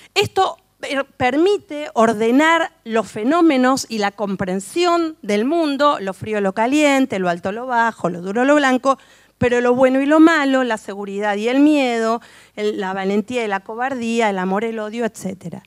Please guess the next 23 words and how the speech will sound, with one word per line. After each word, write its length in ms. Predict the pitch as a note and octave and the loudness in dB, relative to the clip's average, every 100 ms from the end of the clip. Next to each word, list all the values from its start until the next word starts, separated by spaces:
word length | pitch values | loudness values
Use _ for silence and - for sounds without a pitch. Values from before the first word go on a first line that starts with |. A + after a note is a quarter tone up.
| _ _ _ _ | _ _ _ _
Esto 320 | D#4 D#4+ E4 | 4 4 2
en 80 | D#4+ | 2
el 100 | C#4 | 4
marco 380 | C4+ C#4 D4 D#4+ | 6 4 2 -2
siempre 480 | - D4+ D4+ D4 D#4 | 2 4 4 4 2
de 80 | A#3 | 0
una 100 | B3+ | 0
estructura 500 | - G#3+ - A3 A3 | -4 -8 0 2 2
binaria. 580 | F#3+ F#3+ E3+ E3+ E3+ D#3 _ _ - _ | 0 -2 -4 -6 -8 -10 _ _ -20 _
Quienes 260 | - G#3+ G#3+ | -6 -4 -4
trabajamos 540 | A3 G#3+ G#3+ D4+ D4+ | 0 0 0 0 0
con 220 | D4 A#3 A3+ | 0 -2 -2
niños 300 | B3+ B3+ G#3+ | -2 -2 -2
de 220 | G3 F#3+ | 0 2
nivel 300 | G3 G#3+ A3 | 4 4 4
inicial 500 | A#3 C#4 - B3+ C4+ | 2 0 -4 -6 -6
sabemos 440 | - G3 B3 C#4 | -8 -6 -4 -4
que 120 | - | -6
la 100 | F#3 | -10
estructura 480 | F3 - F#3+ - B3+ | -10 -14 -14 -8 -6
binaria 360 | A3 G3+ A#3 C4 | -4 -4 -4 -6
es 140 | - | -6
algo 280 | G3+ A3 A#3 | -4 0 -2